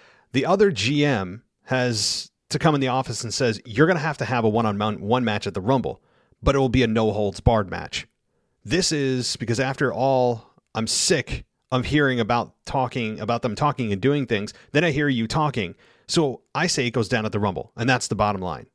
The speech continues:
I'd like to hear your thoughts on this, if the Rumble match is set, or how W-, or does W W E somehow take it further? I know it's gonna ta-, uh, I know it's gone too long in my book. Yeah, Dennis, it's, I mean, it's gone too long.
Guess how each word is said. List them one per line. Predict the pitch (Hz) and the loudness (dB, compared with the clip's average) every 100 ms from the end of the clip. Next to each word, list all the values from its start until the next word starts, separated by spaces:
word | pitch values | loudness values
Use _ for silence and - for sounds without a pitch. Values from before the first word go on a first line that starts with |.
| _ _ - | _ _ -4
I'd | 123 | 0
like | 156 | 0
to | 147 | 0
hear | 147 | -2
your | 123 | -2
thoughts | 113 110 117 | -2 -4 -2
on | 107 | -2
this, | 104 - | -4 -4
if | 110 101 | -6 -6
the | 110 | -8
Rumble | - 107 110 | -4 -2 -2
match | 101 101 98 | -2 -4 -6
is | 90 | -4
set, | 127 113 | -2 -2
or | 101 101 | -2 -2
how | 113 110 | 0 -2
W-, | 101 104 101 - - - | -2 -4 -4 -10 -16 2
or | 156 156 | 4 4
does | 113 131 101 | 2 0 0
W | 87 127 123 | -4 -2 0
W | 117 113 110 | 0 0 0
E | 110 | -2
somehow | - 107 104 | -4 -4 -4
take | - 95 | -6 -8
it | - | -6
further? | - 135 117 107 - _ _ _ _ - | 0 2 2 0 -2 _ _ _ _ -2
I | |
know | 113 107 | 0 0
it's | 104 | 0
gonna | 110 92 | -2 -4
ta-, | - 107 - | -2 -2 0
uh, | 98 87 82 - - | -2 -2 -6 -16 -10
I | 113 | -4
know | 139 | 0
it's | 135 | 0
gone | - 113 | 2 2
too | 104 117 | 2 2
long | 95 95 | 2 0
in | |
my | 90 | -2
book. | 85 82 | -4 -2
Yeah, | 135 113 | -2 0
Dennis, | 135 120 131 | 0 0 -2
it's, | 110 131 | -4 -2
I | 127 | 2
mean, | 127 | 2
it's | 120 | 2
gone | 147 120 | 2 4
too | 123 | 2
long. | 92 73 | 2 0